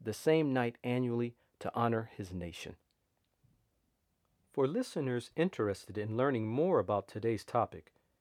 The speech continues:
be sure to download the full paper at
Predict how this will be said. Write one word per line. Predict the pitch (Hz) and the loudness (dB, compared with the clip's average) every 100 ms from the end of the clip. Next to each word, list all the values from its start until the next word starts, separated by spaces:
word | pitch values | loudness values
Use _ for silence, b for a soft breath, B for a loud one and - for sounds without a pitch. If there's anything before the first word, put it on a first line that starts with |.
| _ - | _ -10
be | 127 208 | -6 -6
sure | - 233 | 0 0
to | 226 120 | 2 2
download | 135 170 147 135 123 | 2 4 4 4 2
the | 107 | -2
full | - 165 180 | 0 -2 -2
paper | - 139 - 90 - | -4 -6 -6 -10 -8
at | 87 76 | -6 -6